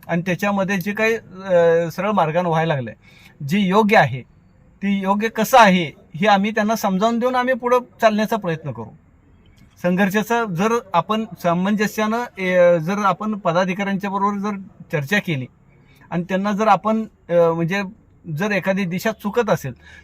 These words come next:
तर ती चुकत असलेली दिशा जर आपण दाखवत गेलो, तर त्याच्यामध्ये वादविवाद होण्याचा संभवच नाही.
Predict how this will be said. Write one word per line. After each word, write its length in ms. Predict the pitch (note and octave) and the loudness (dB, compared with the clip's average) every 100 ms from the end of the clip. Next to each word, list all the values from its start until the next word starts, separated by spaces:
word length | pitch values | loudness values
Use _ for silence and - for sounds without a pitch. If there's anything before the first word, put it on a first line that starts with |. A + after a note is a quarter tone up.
| - | -10
तर 60 | |
ती 140 | G3 G#3+ | -8 -8
चुकत 420 | G3 G3+ G#3 B3 | -8 -2 0 2
असलेली 360 | A#3 A3+ A#3+ B3 | 0 -4 -4 -4
दिशा 280 | G#3 A3 | -4 -2
जर 120 | A3+ A3+ | -2 0
आपण 260 | G#3+ A3+ | -2 0
दाखवत 300 | G#3 F#3 G3+ | 0 0 -4
गेलो, 300 | F#3+ F#3 F#3 | -4 -2 -2
तर 140 | F#3 G3 | -4 -6
त्याच्यामध्ये 880 | G#3 F3+ G#3+ A3 G#3+ A3 G#3+ G#3+ | -8 -6 -6 -4 -2 -2 -2 -4
वादविवाद 600 | G#3 F#3 F#3 F#3 F#3+ G#3 | -4 2 2 2 -4 -4
होण्याचा 400 | G3 G3+ G#3 G3+ | -4 -6 -6 -8
संभवच 640 | G3+ - - G#3 F#3 F3 C#3 | -12 -14 -10 -4 -2 -2 -4
नाही. 160 | C3+ | -12